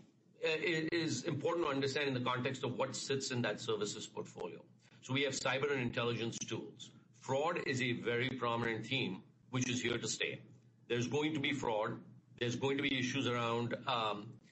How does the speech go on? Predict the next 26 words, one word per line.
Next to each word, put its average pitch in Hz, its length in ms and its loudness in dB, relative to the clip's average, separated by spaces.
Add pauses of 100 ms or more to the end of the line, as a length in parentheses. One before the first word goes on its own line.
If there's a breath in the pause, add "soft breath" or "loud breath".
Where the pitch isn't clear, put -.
(160 loud breath)
you 127 100 0
know, 110 300 2 (100)
authenticating 127 800 0
people. 117 460 -2 (240 loud breath)
And 120 380 2
we 123 120 2
bring 135 200 2
a 127 40 0
set 123 180 0
of 110 80 0
services 120 540 0
out 107 200 2
there 107 200 2
which 107 200 -2
are 107 140 2
really 113 300 2
valuable. 92 500 0
And 113 100 2
I 110 60 -2
can 107 140 0
go 110 80 4
into 107 140 0
the 101 40 0
specifics - 560 -4
of 85 140 -6
that. 71 160 -10